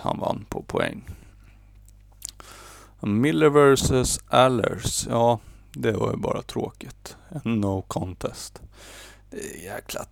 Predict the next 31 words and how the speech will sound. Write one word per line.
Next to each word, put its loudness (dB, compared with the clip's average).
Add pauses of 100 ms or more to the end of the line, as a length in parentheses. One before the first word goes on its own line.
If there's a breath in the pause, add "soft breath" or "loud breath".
(120)
tråkigt -2
när 0
sånt -6
där 0
med -6
high -2
poke -2
händer. -2
Och -2 (800 loud breath)
jag 4
tyckte 0
det 4
var 8
en 4
bra 2
första -2
rond, 0
och 2 (100)
jag 0
hoppas -2
faktiskt -4
verkligen 0
på -6
en -2
rematch 0
dem -4
emellan. -8 (1300 loud breath)
Sen 0
var 6
det 0
ju 4